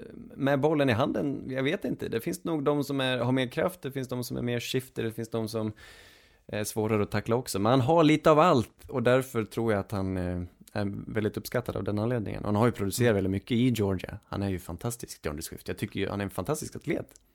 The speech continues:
Speaker 2: Ja,
Speaker 1: Det är
Speaker 2: men
Speaker 1: bara
Speaker 2: precis.
Speaker 1: svårt att se att han skulle vara en solklara etta.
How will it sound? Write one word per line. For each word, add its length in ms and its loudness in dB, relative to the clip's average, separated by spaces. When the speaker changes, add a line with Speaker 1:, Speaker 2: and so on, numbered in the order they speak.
Speaker 2:
Ja, 60 -10
Speaker 1:
Det 60 4
är 60 8
Speaker 2:
men 80 6
Speaker 1:
bara 280 6
Speaker 2:
precis. 320 -6
Speaker 1:
svårt 640 -4
att 180 -6
se 180 2
att 120 2
han 80 0
skulle 200 0
vara 80 2
en 80 2
solklara 760 0
etta. 460 -6